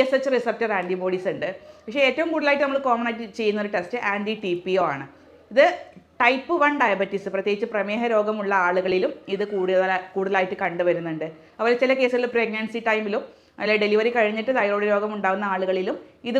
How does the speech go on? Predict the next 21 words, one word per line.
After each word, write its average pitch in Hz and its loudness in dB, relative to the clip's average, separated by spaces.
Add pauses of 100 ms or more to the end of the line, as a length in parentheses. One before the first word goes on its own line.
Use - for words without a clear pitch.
കൂടുതലായിട്ട് 208 2
കണ്ടുവരുന്നുണ്ട്. 170 0 (320)
അപ്പോൾ 277 0
ആൻറ്റി 320 2
ടി 330 -2
പി 311 -2
ഒ - 4
നമ്മുടെ 285 4
രക്തത്തിൽ 247 -4 (120)
കൂടിക്കഴിഞ്ഞാൽ 208 0 (120)
അത് 185 -4
നമ്മുടെ 202 -2
തൈറോയ്ഡ് 208 4
ഗ്രന്ഥിക്ക് 226 -2 (100)
മാത്രമല്ല 185 -2 (240)
മറ്റ് 185 -4
അവയവങ്ങൾക്കും 220 -2
ചെറുതായിട്ട് 190 -2
ഡാമേജ് 180 -4
ഉണ്ടാക്കിയിട്ട് 170 -6 (320)
അവിടെ 233 -2